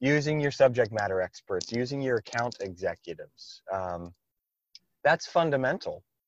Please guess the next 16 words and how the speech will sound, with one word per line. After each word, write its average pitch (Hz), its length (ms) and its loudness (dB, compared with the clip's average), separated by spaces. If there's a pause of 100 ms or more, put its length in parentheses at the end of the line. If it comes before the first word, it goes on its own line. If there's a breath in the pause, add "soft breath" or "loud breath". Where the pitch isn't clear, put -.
(300)
You 143 160 2
need 175 220 4
to 160 100 2
be 139 220 2
an 139 80 6
expert 113 560 0 (120)
in 131 240 0
your 113 500 2 (360)
position 113 640 0
and 101 140 -4
understand 120 600 -2
your 101 140 -2
industry, 110 560 -4 (320)
just 156 480 0
like 160 500 2 (440)
the, 120 280 6